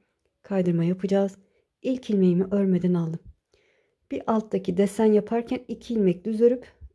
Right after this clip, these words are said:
eksiltme yapmıştım. Şimdi ilk ilmekten sonra hemen eksiltme yapacağım. Yani sağa doğru kesim yapıyorum. Mutlaka bu şekilde yapın. Evet.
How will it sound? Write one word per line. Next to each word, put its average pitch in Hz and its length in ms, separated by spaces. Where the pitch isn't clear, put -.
eksiltme 208 400
yapmıştım. 226 560
Şimdi 185 400
ilk 269 340
ilmekten 185 500
sonra 220 560
hemen 208 380
eksiltme 185 420
yapacağım. 165 400
Yani 190 240
sağa 202 340
doğru 185 280
kesim 180 320
yapıyorum. 160 400
Mutlaka 240 600
bu 226 80
şekilde 180 380
yapın. 160 260
Evet. 180 380